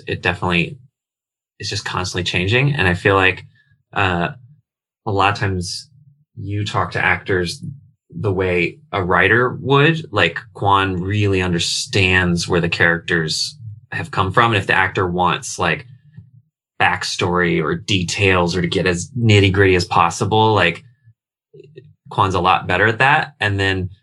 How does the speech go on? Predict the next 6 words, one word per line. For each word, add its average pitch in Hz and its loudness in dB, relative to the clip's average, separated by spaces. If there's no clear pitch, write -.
if, 101 0
and 98 -4
then 92 -4
I 104 2
used 95 -8
to 87 -2